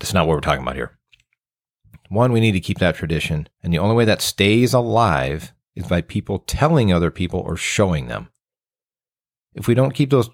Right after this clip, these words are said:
established traditions that work alive,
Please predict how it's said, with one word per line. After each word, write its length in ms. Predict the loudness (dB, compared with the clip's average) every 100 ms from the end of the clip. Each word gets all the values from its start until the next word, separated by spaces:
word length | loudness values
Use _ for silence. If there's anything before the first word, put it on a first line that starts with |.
| _
established 560 | -6 -2 2 2 2 -2
traditions 480 | -4 -2 0 0 -2
that 180 | -2 -2
work 360 | 0 0 0
alive, 720 | -6 -4 0 0 0 -4 -8